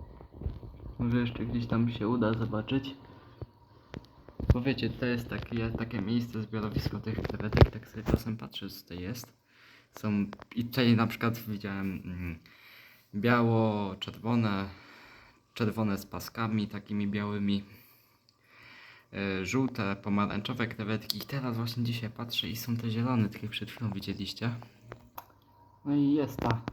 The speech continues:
zielona. Jak Amano trochę wygląda, ale ja nie mam krewetek Amano. Jestem niezmiernie zadowolony, że do takiej,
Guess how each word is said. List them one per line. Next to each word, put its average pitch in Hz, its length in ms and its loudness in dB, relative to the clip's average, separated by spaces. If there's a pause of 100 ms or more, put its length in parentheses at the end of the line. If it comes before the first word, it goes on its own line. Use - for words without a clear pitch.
(280)
zielona. 117 580 4 (840)
Jak 117 200 -4
Amano 110 340 4
trochę 98 320 -8
wygląda, 98 380 -2
ale 87 220 -2
ja 95 120 -2
nie 101 120 0
mam 87 140 -2
krewetek 90 500 -10
Amano. 87 400 -2 (1040)
Jestem 113 280 -2
niezmiernie 104 760 0 (340)
zadowolony, 98 760 -2
że 90 160 -6
do 87 100 -6
takiej, 90 480 -10